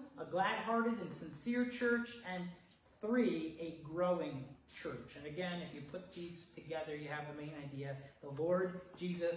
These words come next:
the ascended Lord Jesus, builds a joyfully devoted church. So point one, a devoted church. I'll read verse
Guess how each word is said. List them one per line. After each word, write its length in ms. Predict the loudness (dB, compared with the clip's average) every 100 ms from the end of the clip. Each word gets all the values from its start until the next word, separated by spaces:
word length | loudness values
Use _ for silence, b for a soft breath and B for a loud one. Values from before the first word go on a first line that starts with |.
| 0
the 80 | -8
ascended 380 | -6 -6 0
Lord 200 | 0 0
Jesus, 220 | -2 -8 -8 -6
builds 220 | -4 -4
a 100 | -8
joyfully 680 | -6 -6 -6 -6 -8 -8 -10 -16 -14
devoted 420 | -12 -8 -8 -8 -12 -16 -20 -14
church. 140 | -14 -14 -18 -20 -20 _ _ _ _ _ _
So 60 | -12
point 180 | -8 -2
one, 200 | 2 2
a 200 | 0 -4
devoted 340 | -4 -4 -4 -8
church. 440 | -12 -12 -16 -18 -20 _ _ -14
I'll 60 | -4
read 200 | -2 0
verse 160 | -2